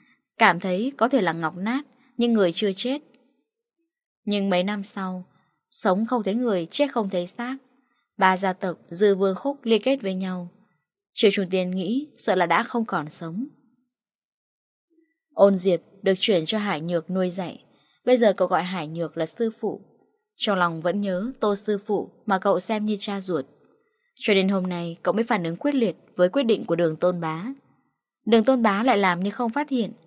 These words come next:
hai bên đều không đồng ý. Vẫn tiếp tục nói: "Các ngươi nhiều người, nhưng bên Trương trưởng lão ít người. Có thể không nhận được nhiều người như vậy.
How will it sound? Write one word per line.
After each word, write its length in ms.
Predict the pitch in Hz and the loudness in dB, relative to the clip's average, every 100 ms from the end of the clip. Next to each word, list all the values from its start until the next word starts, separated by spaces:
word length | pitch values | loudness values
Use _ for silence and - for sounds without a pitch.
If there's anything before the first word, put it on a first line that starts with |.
| _ | _
hai 180 | 220 202 | -2 2
bên 240 | 202 190 | 2 2
đều 120 | 180 | 0
không 240 | 170 202 185 | 0 -2 0
đồng 180 | 175 | -2
ý. 320 | 160 160 190 262 _ _ _ - | -2 -6 -6 -10 _ _ _ 2
Vẫn 220 | 190 220 | 2 2
tiếp 180 | 285 311 | -2 -2
tục 180 | 208 160 | -4 -4
nói: 320 | 156 156 220 277 _ _ _ _ _ _ _ _ _ _ _ _ _ _ _ _ _ _ _ _ _ _ | -10 -8 -8 -10 _ _ _ _ _ _ _ _ _ _ _ _ _ _ _ _ _ _ _ _ _ _
"Các 200 | 247 262 | 4 4
ngươi 340 | 233 208 202 196 | 4 4 4 4
nhiều 260 | 190 170 | 2 2
người, 460 | 165 165 160 156 156 _ | -2 -6 -6 -8 -14 _
nhưng 160 | 208 208 | 0 2
bên 160 | 208 | 2
Trương 260 | 202 220 202 | 2 0 0
trưởng 200 | 196 160 | -2 -2
lão 240 | 160 156 220 | -2 -2 -2
ít 220 | 277 294 | -4 -4
người. 360 | 202 160 156 156 _ _ _ _ _ _ - | -4 -4 -8 -12 _ _ _ _ _ _ 2
Có 140 | 196 | 4
thể 240 | 233 220 156 | 4 4 2
không 240 | - 214 | 2 2
nhận 160 | 214 175 | 2 0
được 200 | 175 175 | -2 0
nhiều 200 | 180 175 | -2 -2
người 240 | 175 175 | -2 -4
như 160 | 175 202 | -4 -6
vậy. 280 | 196 175 | -8 -12